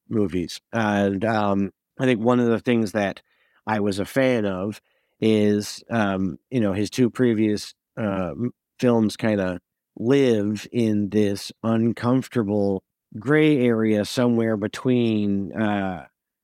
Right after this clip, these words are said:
yeah, like, scripted and documentary and, and comedy and drama. And I think his sort of, I, I think his, his big theory, his big idea is that, like, uh,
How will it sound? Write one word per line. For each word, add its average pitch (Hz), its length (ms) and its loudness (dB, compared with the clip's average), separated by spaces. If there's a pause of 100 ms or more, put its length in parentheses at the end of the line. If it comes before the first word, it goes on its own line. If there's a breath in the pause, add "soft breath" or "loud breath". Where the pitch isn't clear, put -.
(140)
yeah, 117 400 4
like, 104 420 -2 (100)
scripted 123 440 0
and 110 100 2
documentary 147 1000 2
and, 117 580 0 (100)
and 117 460 0
comedy 110 460 0
and 101 120 -2
drama. 101 520 -2
And 104 160 -2
I 101 80 0
think 123 300 -2
his 110 200 -2
sort 117 220 2
of, 107 260 -4 (380)
I, 120 280 2
I 62 140 -4
think 117 200 2
his, 113 260 -2 (760)
his 117 160 -4
big 107 220 -2
theory, 139 460 4
his 107 120 0
big 107 160 0
idea 113 600 2
is 113 160 0
that, 107 300 2
like, 101 400 -2 (400)
uh, 104 380 -2